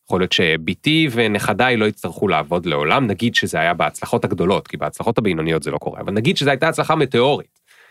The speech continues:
אף אחד לא יצטרך במשפחתי לעבוד יותר לעולם, אבל אני הייתי קורא לזה הצלחה, שאלה מצוינת. יכול להיות שאני הייתי שונא את החברה, שונא את המוצר,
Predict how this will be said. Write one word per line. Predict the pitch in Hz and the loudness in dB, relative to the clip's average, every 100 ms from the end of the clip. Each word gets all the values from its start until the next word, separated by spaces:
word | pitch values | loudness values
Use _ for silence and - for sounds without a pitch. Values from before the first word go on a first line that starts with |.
| _ _ - | _ _ -6
אף | - - | 0 0
אחד | 170 | 2
לא | 135 | 2
יצטרך | 143 - 120 110 | 2 2 0 2
במשפחתי | 104 98 - - 120 | 0 0 -4 -4 -2
לעבוד | 104 87 95 | 0 0 -2
יותר | 98 90 | -4 -6
לעולם, | 78 76 85 131 151 _ _ _ _ _ _ _ | -6 -4 -2 -2 -4 _ _ _ _ _ _ _
אבל | 76 78 76 | -10 -4 -2
אני | 80 87 | 0 2
הייתי | 98 107 - | 2 0 -2
קורא | - 85 | -2 0
לזה | 101 87 | 0 -2
הצלחה, | 80 - - 139 | -4 -4 0 0
שאלה | - 82 | 2 0
מצוינת. | 95 - 90 123 107 - - _ | -2 -2 0 0 0 -6 -20 _
יכול | - 110 | -2 0
להיות | 123 | 2
שאני | 117 104 | 0 0
הייתי | 113 | -2
שונא | 113 - - 117 120 104 | -6 -6 -2 0 2 0
את | - | -2
החברה, | 87 80 82 90 98 _ _ - | -6 -4 -2 -2 -2 _ _ -14
שונא | - 110 107 127 | -4 0 2 2
את | 117 | 0
המוצר, | 90 82 - 104 117 | -4 -4 0 0 0